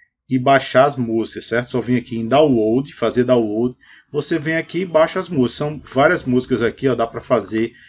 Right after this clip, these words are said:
vários vídeos, pessoal. Essas músicas aqui não têm direitos autorais. É só clicar aqui e fazer download. Certo, pessoal? E aonde a gente vai, e aonde a gente vai encontrar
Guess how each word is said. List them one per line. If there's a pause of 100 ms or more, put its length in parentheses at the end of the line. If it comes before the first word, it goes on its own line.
(420)
vários
vídeos,
pessoal. (340)
Essas
músicas
aqui
não
têm
direitos
autorais.
É
só
clicar
aqui
e
fazer
download. (580)
Certo,
pessoal? (960)
E
aonde
a
gente
vai, (220)
e
aonde
a
gente
vai
encontrar